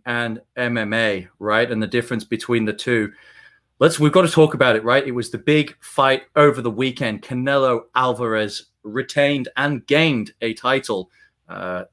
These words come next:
shattering the orbital eye sockets area of Billy Joe Saunders in a devastating finish. And this was one of boxing's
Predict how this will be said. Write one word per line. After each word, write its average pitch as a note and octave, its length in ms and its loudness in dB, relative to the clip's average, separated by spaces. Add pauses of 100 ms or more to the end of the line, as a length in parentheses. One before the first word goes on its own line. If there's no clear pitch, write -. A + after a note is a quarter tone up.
(100)
shattering C3+ 840 0
the A2 220 -6
orbital B2 640 -2
eye A2 240 2
sockets - 840 -6 (220)
area C3+ 600 4 (340)
of A2 220 -6
Billy A#2 280 0
Joe A#2 300 -4
Saunders A2 600 -6
in A2+ 160 -10
a G#2 60 -8
devastating A#2 760 -4
finish. - 500 -4 (260)
And D#3 120 6
this G#3+ 120 4
was C#3+ 140 0
one D#3 160 2
of D3 100 0
boxing's D3 500 0